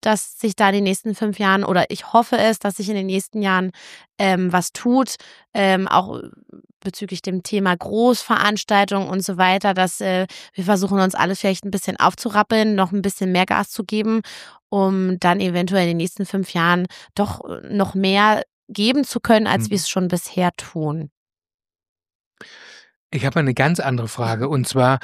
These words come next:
Speaker 3: ähm, du hast gesagt, du kommst aus der Hotelbranche.
Speaker 1: Ja.
Speaker 3: Und, ähm, man ist ja dann so ein bisschen berufsversaut manchmal. W-, und du fährst ja auch gerne mal im Urlaub. Ähm,
Speaker 1: Mhm.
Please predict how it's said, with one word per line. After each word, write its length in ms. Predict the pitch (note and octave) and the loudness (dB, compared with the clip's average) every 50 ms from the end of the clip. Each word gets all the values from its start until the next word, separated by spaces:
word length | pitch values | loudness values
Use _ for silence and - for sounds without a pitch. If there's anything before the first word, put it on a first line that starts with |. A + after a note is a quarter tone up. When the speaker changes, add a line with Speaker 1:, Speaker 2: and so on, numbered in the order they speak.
| - - - - _ _ | -8 -16 -16 -18 _ _
Speaker 3:
ähm, 420 | - C3+ B2 B2 A#2+ A#2+ A#2+ B2 - _ _ _ _ - | 0 2 4 4 4 2 0 -2 -4 _ _ _ _ 0
du 120 | - B2+ | 0 0
hast 100 | C3 - | 2 2
gesagt, 260 | E3 D3 C3+ A#2 - | 2 0 0 0 -2
du 40 | C3+ | -2
kommst 220 | - C#3+ C3+ C#3+ | -2 -2 -2 0
aus 80 | D3 A#2 | -2 0
der 100 | A#2 A#2 | 0 0
Hotelbranche. 840 | A#2+ A#2 - - B2+ C3+ C3+ D3 C#3+ C#3+ D#3 E3+ F3 F3+ F#3+ G3+ G#3+ - | 0 -2 -2 0 0 0 2 2 2 2 2 0 0 0 0 -2 -2 -4
Speaker 1:
Ja. 320 | G#3 F#3+ F3+ E3 G3+ B3 - _ _ _ _ _ _ _ _ _ _ _ | -8 -8 -8 -8 -10 -10 -12 _ _ _ _ _ _ _ _ _ _ _
Speaker 3:
Und, 380 | - C3 B2 B2 A#2+ - - - | 2 4 4 4 2 -2 0 2
ähm, 480 | D3+ B2+ A#2+ A#2+ A#2+ A2+ A#2+ A#2+ A#2+ - - - - - _ _ | 4 4 6 6 4 4 2 0 -2 -4 -8 -20 -20 -20 _ _
man 240 | C3+ B2 B2+ C#3 - _ _ _ _ _ _ | 0 0 0 0 -2 _ _ _ _ _ _
ist 180 | - - - | -2 -2 2
ja 80 | - C#3+ | 0 0
dann 180 | B2+ C3+ C3 B2+ | 2 2 2 2
so 80 | A#2+ B2 | 2 0
ein 40 | |
bisschen 260 | A#2+ C3 - - C#3 A#2+ | 0 -2 -2 -2 -2 -2
berufsversaut 920 | B2 G#2 C3+ F3 - - - - B2 A2+ G2+ A2+ G#2 A#2 - - - _ _ _ | 0 -2 -2 -4 -6 -8 -6 -6 -6 -4 -4 -4 -6 -6 -8 -12 -18 _ _ _
manchmal. 560 | B2+ A#2+ B2+ C#3 - - C#3+ C#3+ D#3 F#3+ G#3+ - - - - - - - - - - _ _ _ _ _ _ _ _ | -2 -2 -2 -2 -4 -2 0 0 0 0 -2 -4 -10 -20 -18 -16 -14 -14 -14 -16 -20 _ _ _ _ _ _ _ _
W-, 220 | C#3 C3+ C#3 D3 - _ | -10 -10 -10 -12 -16 _
und 200 | - D3+ A#2+ A#2+ | 0 0 0 0
du 60 | C3 | -2
fährst 360 | A#2+ - - D3 C3+ - - | -4 -2 -2 -2 -2 0 -2
ja 60 | E3 | -4
auch 60 | C#3+ - | -2 0
gerne 220 | - B2+ B2 B2 | 2 2 4 4
mal 140 | A#2+ A#2 A2+ | 2 2 0
im 100 | C3+ E3 | 0 2
Urlaub. 440 | E3+ F#3 G#3 F#3 C#3+ D#3+ G3+ A3+ - _ _ - - - - - - - - _ _ _ - | 4 4 6 6 4 4 4 2 0 _ _ -20 -16 -16 -16 -16 -16 -20 -20 _ _ _ 0
Ähm, 420 | C#3 C3 B2+ B2+ B2 B2 B2 B2 | 2 4 4 4 4 2 0 -2
Speaker 1:
Mhm. 60 | B2 | -2